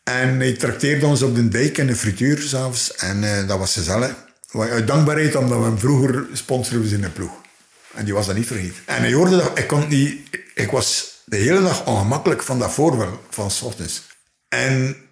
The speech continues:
zeg, "Wat verdorie," zeg, "dat je in zo'n situaties, ehm, terecht zit." En hij gaf honderd euro aan Stephanie en zei, "Hier, dat is voor u." Hiervoor waren ze tegen ons, "Ze gaan er nu allemaal besteden aan speelgoed."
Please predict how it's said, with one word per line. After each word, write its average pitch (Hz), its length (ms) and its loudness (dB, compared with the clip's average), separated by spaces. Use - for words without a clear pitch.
zeg, 139 400 -2
"Wat - 280 -6
verdorie," 160 460 2
zeg, 110 260 0
"dat 113 140 0
je 113 60 2
in 113 240 2
zo'n 170 240 4
situaties, 139 720 0
ehm, 135 440 0
terecht 123 280 -2
zit." 110 140 -4
En 151 140 0
hij 139 100 2
gaf 123 160 2
honderd 165 300 4
euro 160 280 4
aan 143 80 2
Stephanie 147 460 0
en 147 120 -2
zei, 127 420 -2
"Hier, 117 320 0
dat 113 100 0
is 113 60 0
voor 127 200 2
u." 190 220 0
Hiervoor 175 500 4
waren 139 240 4
ze 131 180 2
tegen 120 220 2
ons, 127 240 0
"Ze - 120 0
gaan 127 240 2
er 135 80 2
nu 139 260 0
allemaal 190 440 2
besteden 135 460 0
aan 113 100 0
speelgoed." 92 560 -4